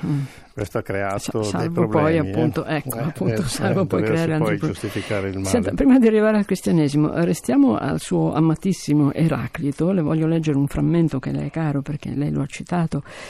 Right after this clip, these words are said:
Speaker 1: "Il Dio è giorno, notte, inverno, estate, guerra, pace, sazietà, fame,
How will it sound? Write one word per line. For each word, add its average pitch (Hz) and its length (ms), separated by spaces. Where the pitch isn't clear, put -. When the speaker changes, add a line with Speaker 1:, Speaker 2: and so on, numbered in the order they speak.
Speaker 1:
"Il 175 200
Dio 233 480
è 180 140
giorno, 208 720
notte, 185 680
inverno, 175 920
estate, - 880
guerra, 156 640
pace, 156 640
sazietà, - 760
fame, 160 640